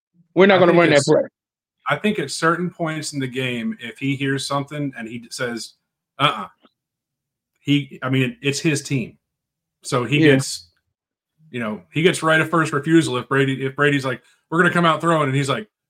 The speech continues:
Speaker 2: "No, we're up, we're up by s-, we're up by eight. We're gonna run the ball 'cause there's six minutes left," you know?
Speaker 1: Okay. Uh, it's, it's, I just want, I mean,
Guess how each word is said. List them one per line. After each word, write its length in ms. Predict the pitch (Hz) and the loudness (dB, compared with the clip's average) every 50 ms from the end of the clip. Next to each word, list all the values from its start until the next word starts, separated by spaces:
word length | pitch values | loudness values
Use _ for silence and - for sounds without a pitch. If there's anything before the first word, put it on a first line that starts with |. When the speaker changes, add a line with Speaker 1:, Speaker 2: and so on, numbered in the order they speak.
| _ - | _ -4
Speaker 2:
"No, 320 | 131 185 214 208 156 117 | 0 2 2 2 2 0
we're 240 | 110 113 139 156 160 | -2 0 2 2 2
up, 140 | 170 165 135 | 2 2 2
we're 200 | 156 175 165 151 | 2 2 2 2
up 160 | 185 196 - | 0 -2 -2
by 180 | 170 170 165 151 | -4 -4 -2 -2
s-, 220 | 143 - - 151 | -4 -6 -8 -8
we're 160 | 151 156 160 | -4 -2 -2
up 140 | 170 170 143 | -2 -2 -2
by 240 | 165 156 151 147 135 | -2 -2 -2 -2 -4
eight. 340 | 156 156 147 139 135 - - _ _ _ _ _ _ _ _ _ _ _ | -6 -6 -6 -6 -6 -8 -16 _ _ _ _ _ _ _ _ _ _ _
We're 160 | 135 143 139 | -6 -4 -2
gonna 140 | 156 147 143 | -2 0 0
run 180 | 147 156 151 | 0 0 0
the 60 | 143 135 | -2 -2
ball 340 | 135 135 135 127 120 120 | -2 -2 -2 -2 -2 -4
'cause 180 | 110 131 131 117 | -6 -8 -10 -8
there's 220 | 131 123 120 113 | -8 -8 -6 -8
six 220 | - - - - - | -6 -8 -8 -8 -6
minutes 240 | 135 123 117 107 - | -8 -8 -8 -8 -10
left," 360 | 127 113 - - _ _ _ _ _ _ _ _ _ _ _ _ | -10 -10 -12 -12 _ _ _ _ _ _ _ _ _ _ _ _
you 60 | 127 117 | -14 -12
know? 240 | 110 110 117 120 120 - _ _ - _ _ _ _ _ _ _ _ _ _ _ _ _ _ _ _ _ _ _ _ _ _ - - | -10 -10 -10 -10 -12 -16 _ _ -20 _ _ _ _ _ _ _ _ _ _ _ _ _ _ _ _ _ _ _ _ _ _ -10 -4
Speaker 1:
Okay. 280 | 202 196 160 160 156 160 _ _ _ _ - | -2 0 0 0 -2 -6 _ _ _ _ -8
Uh, 260 | 165 165 165 165 170 170 | -4 -2 2 4 4 6
it's, 260 | 180 196 196 - - 170 | 6 6 4 4 4 2
it's, 380 | 202 208 - - - - - _ _ _ _ _ _ - | 2 2 2 -2 -12 -12 -16 _ _ _ _ _ _ -2
I 100 | - 214 | 0 2
just 160 | 196 202 185 190 | 2 4 4 6
want, 200 | 185 180 180 175 | 6 6 8 6
I 60 | 190 | 6
mean, 580 | 196 185 185 180 170 165 160 160 160 - - | 6 6 8 8 8 6 6 2 -2 -10 -18